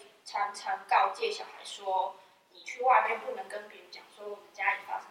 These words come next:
这些事情哦，会被别人笑哦，什么等等的这种话。”可是蛮矛盾的是，因为在，感觉在更早以前的那个台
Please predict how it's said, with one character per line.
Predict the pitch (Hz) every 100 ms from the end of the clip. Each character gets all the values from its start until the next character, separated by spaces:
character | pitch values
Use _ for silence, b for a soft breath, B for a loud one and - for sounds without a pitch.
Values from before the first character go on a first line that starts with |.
| -
这 | 392
些 | -
事 | - - -
情 | - - - -
哦， | - - b _
会 | 480
被 | 466 480
别 | -
人 | -
笑 | - - - -
哦， | - 180
什 | -
么 | - -
等 | 180 -
等 | - -
的 | - -
这 | 196
种 | - - - -
话。” | - - b b b -
可 | 240
是 | 277 294 294 - - - _ _
蛮 | - 208 -
矛 | 233 -
盾 | 320 302
的 | 220
是， | - 269 240
因 | 311
为 | 311
在， | 320 294 - - - - -
感 | -
觉 | 220
在 | 226 302 294 269 254 - - - -
更 | - - - -
早 | - -
以 | -
前 | - - -
的 | 196 190
那 | 214
个 | - -
台 | - 175